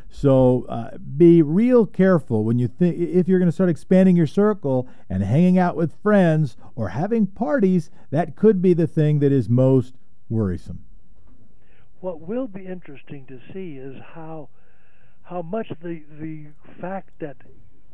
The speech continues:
Speaker 2: more and more <laughs> places around the country things are getting worse rather than better will influence people's decision to attend things like the Republican National Convention in Jacksonville. Uh,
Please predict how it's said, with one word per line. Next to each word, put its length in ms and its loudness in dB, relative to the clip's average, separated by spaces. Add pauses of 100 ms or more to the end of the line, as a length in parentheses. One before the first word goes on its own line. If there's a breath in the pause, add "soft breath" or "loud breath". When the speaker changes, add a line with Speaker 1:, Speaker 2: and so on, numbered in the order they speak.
(1080)
Speaker 2:
more 300 -2
and 100 -4
more 200 -6
<laughs> 40 -12
places 480 -10
around 340 -8
the 80 -10
country 560 -6
things 220 -10
are 60 -8
getting 280 -8
worse 320 -4
rather 280 -6
than 180 -10
better 400 -4 (580 soft breath)
will 340 -6
influence 720 -4 (160)
people's 420 -8
decision 580 -8
to 120 -6
attend 400 -8
things 300 -6 (340 soft breath)
like 600 -8 (460)
the 200 -6
Republican 680 -8
National 460 -10
Convention 640 -10
in 80 -12
Jacksonville. 720 -10 (480 soft breath)
Uh, 80 -12